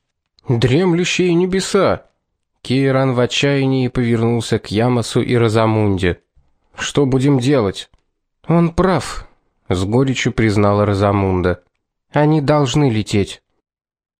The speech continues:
Центр управления отмщением был устроен в задней части пещеры горы Малой, названной так потому, что она действительно уступала своими размерами всем окружающим вершинам.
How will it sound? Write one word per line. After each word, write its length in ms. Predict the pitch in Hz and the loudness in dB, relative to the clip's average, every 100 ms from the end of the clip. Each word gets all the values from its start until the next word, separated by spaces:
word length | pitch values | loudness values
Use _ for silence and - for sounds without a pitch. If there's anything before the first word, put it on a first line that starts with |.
| _ _ _ _ _ _ _ _ - | _ _ _ _ _ _ _ _ -10
Центр 420 | - 180 180 170 | -2 0 0 -2
управления 840 | 151 - 135 127 151 147 139 135 | -2 0 0 2 0 0 0 0
отмщением 1000 | - 123 113 101 - 180 139 92 87 85 | 0 0 0 0 0 0 2 0 0 0
был 180 | 117 170 | 0 0
устроен 520 | 156 - 151 165 147 - | -2 -2 0 0 -2 -2
в 120 | 113 | -4
задней 460 | 117 156 135 135 | 0 0 0 -2
части 540 | 135 147 151 - - 131 | -2 -2 -2 -4 -4 -4
пещеры 680 | - 120 - 139 139 135 110 | -2 -2 0 0 0 0 -2
горы 480 | 113 113 113 135 | 0 0 2 0
Малой, 640 | - 127 143 98 82 82 - _ _ - | 0 0 2 0 -2 -6 -12 _ _ -2
названной 500 | 147 139 131 131 123 | 0 2 2 0 0
так 240 | 127 - | -2 -2
потому, 340 | 117 113 123 | -2 0 0
что 220 | 123 - 123 | 0 0 2
она 160 | 127 | 2
действительно 680 | 117 123 - 165 135 104 95 | 0 -2 -2 -2 0 2 2
уступала 540 | 92 - 98 107 104 | -2 -4 0 2 0
своими 480 | 101 113 101 101 98 | 0 0 0 2 2
размерами 720 | 98 92 98 120 120 117 113 - | 0 0 0 0 0 0 -2 -4
всем 320 | - 123 123 | -2 0 0
окружающим 760 | 113 113 110 120 117 - 123 | 0 0 0 0 0 0 0
вершинам. 640 | 120 139 - 123 101 85 76 | 0 -2 -2 0 2 0 -4